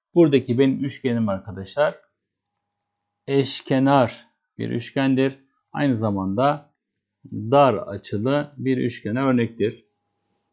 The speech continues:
Dört, yanda bir arazide tamiratı yapılacak olan elektrik direkleri verilmiştir. Direklere üçerli gruplar halinde kablo çekildiğinde oluşacak olan üçgen çeşitlerini yazalım. Buradaki A,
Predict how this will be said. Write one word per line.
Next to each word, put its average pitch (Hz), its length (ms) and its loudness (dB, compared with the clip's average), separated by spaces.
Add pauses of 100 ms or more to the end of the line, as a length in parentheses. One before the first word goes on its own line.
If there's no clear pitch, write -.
(520)
Dört, 185 380 4 (400)
yanda 160 360 4
bir 233 100 8
arazide 151 800 6
tamiratı 151 520 2
yapılacak 147 440 4
olan 135 320 2
elektrik 123 560 2
direkleri 147 440 2
verilmiştir. 147 600 0 (680)
Direklere 190 720 4 (160)
üçerli 185 380 4
gruplar 175 440 6
halinde 135 760 0 (200)
kablo 139 420 2
çekildiğinde 131 880 2
oluşacak 160 680 0
olan 127 500 0
üçgen 139 420 -4
çeşitlerini 120 460 -6
yazalım. 110 440 -2 (460)
Buradaki 175 680 0
A, 143 400 4